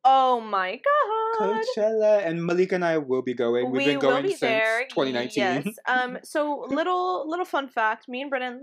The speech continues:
Speaker 1: love Coachella. We love music festivals, like, just in general. Uh, we've just had such a blast.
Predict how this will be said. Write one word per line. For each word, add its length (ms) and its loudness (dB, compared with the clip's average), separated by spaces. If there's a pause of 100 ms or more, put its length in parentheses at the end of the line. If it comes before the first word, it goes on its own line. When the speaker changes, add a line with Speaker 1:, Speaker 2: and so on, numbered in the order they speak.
(120)
Speaker 1:
love 440 4 (140)
Coachella. 540 -2
We 100 -10
love 480 0
music 380 -8
festivals, 680 -4
like, 220 -6
just 180 -6
in 180 -6
general. 580 -4 (460)
Uh, 400 4
we've 200 -12
just 160 -6
had 180 -4
such 200 -10
a 40 -8
blast. 580 -4